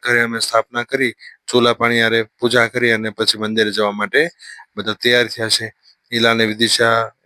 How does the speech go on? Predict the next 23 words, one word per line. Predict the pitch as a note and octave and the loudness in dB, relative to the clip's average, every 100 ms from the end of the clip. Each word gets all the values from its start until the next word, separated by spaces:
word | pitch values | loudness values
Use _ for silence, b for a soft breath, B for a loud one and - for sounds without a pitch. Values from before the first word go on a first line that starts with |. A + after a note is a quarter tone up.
| G#2+ | _
પૂરેપૂરી | - A2+ A2 A2+ A2+ A2 - _ _ _ | -2 0 0 0 0 0 -4 _ _ _
થાળ | - G#2+ A2 | -2 2 2
લઈ | A2 A#2 A#2 | 2 2 2
અને | E2+ G#2 G#2+ B2 - B B _ | -2 -4 -2 -2 -6 B B _
તૈયાર | A2+ A2+ A#2 | 0 2 2
છે. | A2 - G#2+ - _ b b _ | 0 -6 -8 -12 _ b b _
આ | G#2+ | -4
મંદિરે | G#2+ A2+ A2 G#2+ | -2 0 0 0
પહોંચી | A#2 A#2 B2 | 0 -2 0
ગયા | A#2+ A#2 | 0 0
છે, | A#2 | 0
જ્યાં | G#2+ G#2+ | -2 -4
શીતળામાનું | A#2 A#2 A2+ A2+ A2+ | -4 0 0 0 -4
સ્થાપન | - A#2+ B2+ B2+ | 0 0 0 -2
છે, | - A#2+ - B B B _ | 0 0 -2 B B B _
ત્યાં | - A2+ A2+ A2+ G#2+ _ _ _ _ | 0 2 4 2 -2 _ _ _ _
બહેનોની | A2 A2+ A2+ A2 | 0 0 0 2
લાઈન | A2+ A#2+ A#2+ | 2 2 2
છે | A#2 | 0
અને | A2 G2+ | -2 -4
ત્યાં | G#2+ G#2 | -2 0
હવે | G#2 | -2
પૂજા | - G#2 A#2+ B2+ | -8 -4 -2 -2